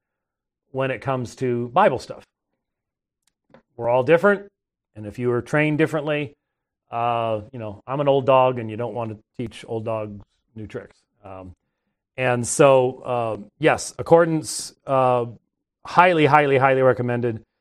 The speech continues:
Uh, I love how it displays on the, on the board. We do all sorts of textual critical stuff with it and everything else. It's, uh, extremely useful. Um, when I think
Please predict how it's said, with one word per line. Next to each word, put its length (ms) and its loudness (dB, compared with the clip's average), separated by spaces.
Uh, 40 -8
I 260 -2
love 260 6
how 240 6
it 140 -2
displays 540 2
on 180 -6
the, 260 -10
on 160 -12
the 60 -8
board. 400 4
We 140 -4
do 400 -6
all 140 0
sorts 260 -6
of 60 -18
textual 340 -6
critical 280 -4
stuff 300 -6
with 160 -6
it 40 -8
and 80 -14
everything 260 -14
else. 180 -14
It's, 160 -20
uh, 160 -16
extremely 520 -2
useful. 360 -8
Um, 480 -14
when 120 -4
I 160 4
think 440 2